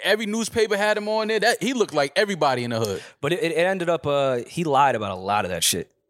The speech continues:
Speaker 2: Like, he, he was just a compulsive liar. He definitely killed a few people, but he was not what they said.
Speaker 1: Mm.
Speaker 2: Like, most of the people he murdered, it ended up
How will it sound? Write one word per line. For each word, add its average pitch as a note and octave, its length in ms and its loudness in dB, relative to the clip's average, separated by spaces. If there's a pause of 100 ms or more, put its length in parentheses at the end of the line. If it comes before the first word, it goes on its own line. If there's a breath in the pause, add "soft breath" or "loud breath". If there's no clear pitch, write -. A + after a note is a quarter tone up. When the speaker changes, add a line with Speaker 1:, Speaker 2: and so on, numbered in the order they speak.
(260)
Speaker 2:
Like, A#2+ 160 0
he, D#3 140 -2
he C3 180 -8
was D3+ 160 -2
just D#3 140 0
a C3 40 -2
compulsive A#2 460 -2
liar. A2+ 120 -2
He D#3+ 40 0
definitely E3 300 -2
killed D#3 240 -2
a B2 40 -6
few C3 180 -6
people, C3+ 340 -4
but A2 120 -4
he A#2 100 -6
was A#2+ 160 -4
not A#2 320 0 (500)
what A2 380 0 (680)
they A2 120 2
said. F#2+ 360 0 (240)
Speaker 1:
Mm. G2+ 320 -4 (100)
Speaker 2:
Like, A#2+ 140 2
most D#3 300 2
of D3 80 -4
the D3 40 -6
people C3+ 220 -4
he C3 80 -4
murdered, B2 340 0
it G#2 120 -4
ended A#2 200 -2
up G#2+ 180 -4